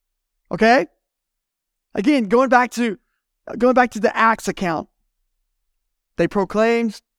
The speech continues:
it then multiplied. If we wanna see the glory of God, we proclaim the word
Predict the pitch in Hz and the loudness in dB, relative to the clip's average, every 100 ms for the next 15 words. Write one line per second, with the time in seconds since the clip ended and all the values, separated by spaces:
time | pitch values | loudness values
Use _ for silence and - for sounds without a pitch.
0 | _ _ _ 156 190 196 214 208 185 151 | _ _ _ -4 -2 0 0 -2 -4 -2
1 | 135 - _ - 220 262 381 440 427 - | -2 -4 _ -8 -4 -2 0 0 -2 -2
2 | 277 214 180 208 226 233 175 165 170 214 | -2 -2 -2 0 0 0 -2 -2 0 0
3 | 240 254 _ _ _ _ _ _ - 220 | 0 -4 _ _ _ _ _ _ -4 0
4 | 247 247 - - 175 - 196 202 196 190 | 2 0 -4 -6 -4 -2 -2 -2 -4 -6
5 | - 170 165 165 165 170 | -4 -4 -2 0 -2 -6